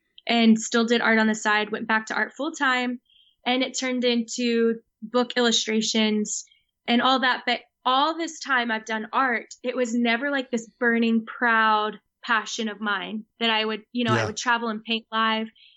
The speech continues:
Speaker 1: It always felt like obedience, but it felt like love, because my obedience is, is a fruit of my love for God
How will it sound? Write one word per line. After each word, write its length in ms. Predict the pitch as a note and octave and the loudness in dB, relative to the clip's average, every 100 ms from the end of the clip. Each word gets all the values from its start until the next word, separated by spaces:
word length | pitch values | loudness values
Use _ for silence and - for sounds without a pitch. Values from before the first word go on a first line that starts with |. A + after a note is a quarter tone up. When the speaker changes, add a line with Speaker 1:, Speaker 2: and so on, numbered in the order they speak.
| _ _ - | _ _ -2
Speaker 1:
It 160 | C#4 | -2
always 380 | B3 C#4 D#4+ D#4+ | 0 0 -2 -2
felt 200 | D4 C#4 | -2 0
like 160 | C4 C4 | -2 -2
obedience, 600 | A#3+ B3+ B3+ A#3+ A#3 - | -4 -4 -2 -2 -4 -4
but 140 | A#3+ | -4
it 120 | A3+ A3 | -2 -4
felt 220 | - D4+ D4 | 0 0 0
like 220 | A#3+ A#3 | -4 -4
love, 380 | A3 G#3+ G#3+ G3+ | -2 0 0 -2
because 640 | - A3+ A3+ G#3+ G#3 - - _ _ _ | -8 -4 -2 -2 -4 -10 -16 _ _ _
my 240 | A#3+ C4+ C#4 | -2 0 0
obedience 560 | A#3+ B3+ B3 A3+ A3 | -2 -2 -2 -2 -4
is, 180 | G#3+ G3 - _ _ _ _ A3 - - - | -10 -10 -20 _ _ _ _ -20 -18 -12 -2
is 320 | A#3 G#3 - _ _ | 0 -2 -10 _ _
a 80 | A#3 | -4
fruit 480 | A3 - C4+ B3 A3+ - | -4 -4 0 0 -2 -2
of 260 | A3+ A3 - | 0 -2 -2
my 200 | A3+ A3 | 0 2
love 220 | A3 G#3+ | 2 0
for 100 | - A3 | -2 -2
God 380 | G#3+ G3+ C4+ | 2 2 0